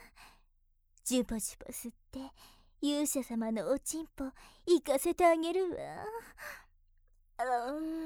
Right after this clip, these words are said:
だらだら出てくるカーパンがとっ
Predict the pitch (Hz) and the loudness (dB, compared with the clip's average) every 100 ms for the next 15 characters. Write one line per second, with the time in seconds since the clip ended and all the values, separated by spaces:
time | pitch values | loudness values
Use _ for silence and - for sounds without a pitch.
0 | 320 320 262 262 277 277 269 - - _ | -4 0 0 2 0 -4 -8 -12 -18 _
1 | - - - 339 - - - - 381 349 | -20 -20 -18 -16 -16 -20 -14 -4 0 0
2 | 302 - - - - - - - 277 - | -2 -6 -16 -16 -12 -10 -8 -8 -10 -10
3 | - - 349 359 359 339 - - 127 - | -12 -6 -4 -2 -4 -6 -14 -10 -8 -6
4 | - - - - - - - - - - | -6 -6 -6 -6 -8 -12 -12 -12 -12 -12
5 | - - - - - 127 - - - _ | -12 -12 -12 -12 -12 -14 -16 -18 -20 _
6 | 359 370 381 392 403 - - - - - | -8 -4 -2 -2 -4 -6 -10 -10 -10 -10
7 | - - - 151 - 139 - - - - | -10 -10 -10 -10 -10 -10 -12 -12 -14 -12
8 | - - - - - - - - - - | -12 -12 -16 -20 -20 -20 -20 -20 -20 -20
9 | - - - 440 320 - 403 440 466 494 | -20 -12 -4 -4 -4 -6 -6 -6 -8 -10
10 | 571 - 762 - - - - 679 698 587 | -12 -14 -16 -18 -20 -16 -2 0 0 -2
11 | 571 605 - - 523 440 392 403 359 - | -8 -10 -4 6 6 6 2 -2 -8 -16
12 | - 523 571 539 480 269 285 285 294 262 | -10 -6 -6 -6 -10 4 6 6 2 -2
13 | 247 247 269 320 - 262 - 277 302 302 | -6 -2 -2 -2 -4 -6 -2 0 0 -2
14 | 311 254 285 - 330 | -6 -6 -10 -4 -4